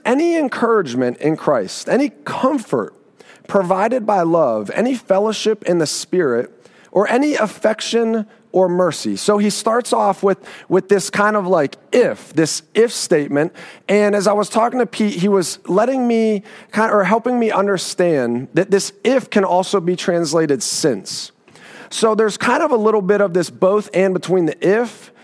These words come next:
and the since. Paul is, is being rhetorical or,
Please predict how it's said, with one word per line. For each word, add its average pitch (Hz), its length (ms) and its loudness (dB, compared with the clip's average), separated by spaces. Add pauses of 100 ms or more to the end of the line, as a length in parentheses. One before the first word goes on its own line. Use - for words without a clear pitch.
(200)
and 165 120 2
the 151 60 0
since. 151 380 0
Paul 240 400 0
is, 185 260 -2 (220)
is 185 180 0
being 202 280 2
rhetorical 214 1120 0 (180)
or, 180 420 2